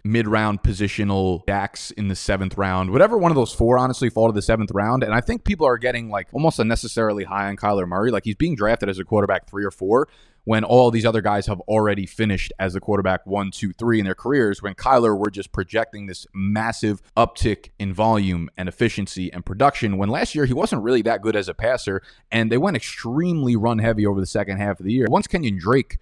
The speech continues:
came over to the Cardinals, the Cardinals turned into the twenty-ninth pass heaviest team in the N F L. So they were throwing the ball at the fourth fewest number of times per game. It's not a good thing for Kyler Murray, of course. So I think, yes, you do wanna catch the wave before it crashes, and that's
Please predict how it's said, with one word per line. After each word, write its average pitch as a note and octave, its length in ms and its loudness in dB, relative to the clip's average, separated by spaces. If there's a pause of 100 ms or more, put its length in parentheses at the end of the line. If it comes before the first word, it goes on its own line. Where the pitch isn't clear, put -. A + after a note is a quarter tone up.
came A#2+ 200 4
over A2+ 220 4
to G2+ 60 0
the F2 80 -4
Cardinals, G#2+ 560 2
the G2 140 -2
Cardinals D3 600 0
turned B2+ 300 -2
into B2 360 -4
the G2+ 120 -4
twenty-ninth C3 760 -4 (160)
pass - 360 -2
heaviest A2 520 -2
team G#2+ 220 -2
in G2 60 0
the F#2 100 -2
N F2+ 80 -4
F D#2+ 140 -8
L. D2+ 240 -6
So E2+ 420 -4
they C#3 100 -4
were C3 80 0
throwing G#2+ 480 0
the G2 120 -12
ball F#2+ 140 2
at - 60 -6
the - 60 -12
fourth A#2 320 -2
fewest G#2 540 -4 (200)
number A2 220 4
of - 80 -2
times G2+ 260 0
per F#2+ 140 -2
game. F#2 240 -2
It's - 120 -14
not A3 180 -4
a - 20 -6
good D3+ 160 -2
thing C3 140 -4
for - 100 -12
Kyler A2 260 0
Murray, G2+ 240 2
of D2+ 80 -8
course. D#2+ 240 -6
So A2+ 180 2 (200)
I - 80 -2
think, F#3+ 320 0
yes, C3+ 340 2
you C#3+ 120 -4
do A#2+ 200 4
wanna C3 220 2
catch - 320 2
the G#2+ 80 -2
wave A2 320 4
before A2+ 320 2
it - 80 -2
crashes, A#2 520 0
and G2 120 -2
that's - 400 -6